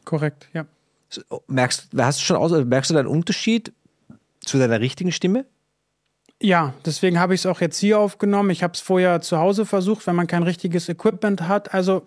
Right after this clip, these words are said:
Speaker 1: der Anfang ist schwer. Ich fand, es war auch sehr schwer, als ich angefangen habe, mit Chat G P T zu arbeiten. Also ich benutze nicht nur Chat G P T, ich nutze auch Perplexity, ich, ähm, benutze auch Grok,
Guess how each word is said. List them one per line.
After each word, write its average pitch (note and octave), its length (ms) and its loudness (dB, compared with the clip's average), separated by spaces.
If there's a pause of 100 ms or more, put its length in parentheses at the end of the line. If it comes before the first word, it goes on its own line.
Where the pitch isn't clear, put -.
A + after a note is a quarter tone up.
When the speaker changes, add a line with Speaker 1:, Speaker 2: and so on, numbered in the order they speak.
Speaker 1:
der F3+ 220 -2
Anfang A3 320 0
ist F3 160 -2
schwer. F3+ 360 0 (420)
Ich - 80 -10
fand, A3+ 160 2
es - 100 -4
war G#3 100 4
auch G3 100 -2
sehr G3 180 2
schwer, G3 260 0
als F#3 120 0
ich E3 140 -8
angefangen G#3 440 0
habe, F3+ 180 2
mit E3+ 140 0
Chat F3+ 200 -4
G - 120 -8
P E3 80 -8
T F3 160 -4
zu - 180 -4
arbeiten. F3 400 2
Also D#3 160 -2
ich C#3 80 -8
benutze E3 340 -2
nicht - 120 -6
nur E3+ 100 0
Chat E3 260 -2
G - 60 -8
P D#3 140 -6
T, - 880 -2
ich E3+ 160 -2
nutze E3+ 220 -2
auch D3+ 100 -10
Perplexity, F3+ 1000 0
ich, - 400 -6
ähm, D3 600 -4
benutze D#3+ 460 -2
auch D3+ 240 -6
Grok, G3 340 0